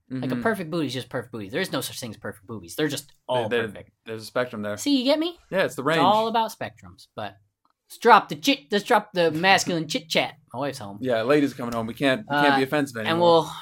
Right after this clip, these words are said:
Speaker 1: wrap it up here. Any final thoughts?
Speaker 2: Um,
Speaker 1: I didn't realize
Speaker 2: well,
Speaker 1: we were past an hour.
Speaker 2: so, uh, I, I do have a question real quick before, uh, we do this. Is there anyone you are excited to see when you go back to this reunion?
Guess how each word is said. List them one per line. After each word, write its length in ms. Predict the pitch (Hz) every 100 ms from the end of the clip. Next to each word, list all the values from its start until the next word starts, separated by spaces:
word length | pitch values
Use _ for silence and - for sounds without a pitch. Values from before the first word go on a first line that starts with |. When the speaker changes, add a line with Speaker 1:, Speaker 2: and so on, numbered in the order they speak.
| -
Speaker 1:
wrap 280 | 151 151 139
it 80 | 135
up 140 | 127
here. 140 | - 131
Any 160 | 143 143
final 240 | 151 139
thoughts? 500 | 135 131 123 - - _ _ _ _ _ _ _ 131
Speaker 2:
Um, 640 | 151 170 175 175 170 156 - _ _ 143
Speaker 1:
I 60 |
didn't 140 | 156 139
realize 200 | 123 143
Speaker 2:
well, 100 | 165
Speaker 1:
we 60 | 113
were 100 | 104
past 240 | 110 -
an 60 | 95
hour. 100 | 95
Speaker 2:
so, 300 | 165 160 160 -
uh, 40 | 131
I, 340 | 131 113 147 147 147
I 40 |
do 80 | 156 165
have 100 | 156
a 100 | 151
question 340 | 143 147 139 127
real 100 | 123
quick 240 | 131 131
before, 400 | 127 135 123 123
uh, 180 | 120 117
we 120 | 117
do 160 | 113 113
this. 220 | 117 - _ _ _ _ _ _ _ -
Is 100 | 120
there 100 | 131
anyone 440 | 147 156 156 147 131
you 180 | 127
are 160 | 123 120
excited 380 | 110 - 113 107
to 80 | 107
see 160 | 110
when 100 | 101
you 80 | 98
go 120 | 98
back 280 | 98 95 -
to 80 | 101
this 200 | 98 95
reunion? 420 | 98 92 90 87